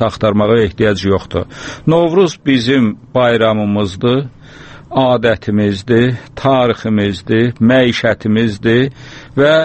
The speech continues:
hər il, e, bunu, e, böyük məmnuniyyətlə bütün Azərbaycan ailələri qeyd edir və mən həyatımın elə olub ki, bir hissəsi Sovet, e, e, rejimi şəraitində keçib. O dövrdə Novruza elə də böyük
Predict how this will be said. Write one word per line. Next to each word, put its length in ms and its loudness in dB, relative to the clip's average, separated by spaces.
hər 400 0
il, 120 0
e, 540 0
bunu, 400 2
e, 260 0
böyük 380 2
məmnuniyyətlə 640 0
bütün 280 0
Azərbaycan 500 0
ailələri 480 0
qeyd 300 0
edir 340 0
və 140 2
mən 320 2
həyatımın 640 0
elə 200 2
olub 200 2
ki, 160 -4
bir 160 0
hissəsi 520 -2
Sovet, 600 -2
e, 160 -4
e, 480 0
rejimi 440 0
şəraitində 720 0
keçib. 480 -2
O 360 2
dövrdə 640 0
Novruza 600 2
elə 240 2
də 120 0
böyük 480 0